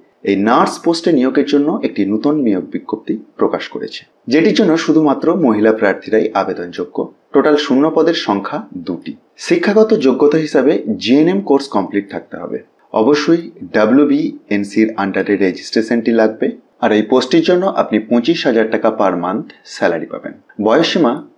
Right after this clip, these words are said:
আঠারো থেকে বত্রিশ বছর, এক এক দু হাজার চব্বিশ অনুযায়ী। টেন্টেটিভ place of deployment-টি দেখুন, এখানেতে উল্লেখ রয়েছে দুটি যে শূন্য পদ রয়েছে, এক নম্বর এবং দু নম্বর।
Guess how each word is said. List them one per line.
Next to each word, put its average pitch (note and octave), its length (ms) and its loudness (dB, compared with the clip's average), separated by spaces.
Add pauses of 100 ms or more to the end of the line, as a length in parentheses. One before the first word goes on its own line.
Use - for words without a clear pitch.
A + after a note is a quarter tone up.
(120)
আঠারো E3 360 0
থেকে D#3+ 280 -2 (120)
বত্রিশ - 460 -4
বছর, - 260 -12 (300)
এক G#2+ 200 2
এক G#2+ 160 -2
দু G#2+ 100 2
হাজার F#2+ 260 2
চব্বিশ F#2+ 400 -2 (100)
অনুযায়ী। E2+ 400 -12 (200)
টেন্টেটিভ G3+ 440 4 (520)
place D3 320 4
of E3+ 60 2 (120)
deployment-টি A#2 560 2
দেখুন, A2 240 0
এখানেতে G2 360 -2
উল্লেখ F#2+ 320 0
রয়েছে A2 200 2
দুটি G2+ 240 0
যে G2 140 2
শূন্য F#2 380 -6
পদ F#2+ 180 2
রয়েছে, G2+ 380 0 (280)
এক - 240 -2
নম্বর D3+ 240 2
এবং A2 160 2 (100)
দু G2 80 -2
নম্বর। F#2 340 0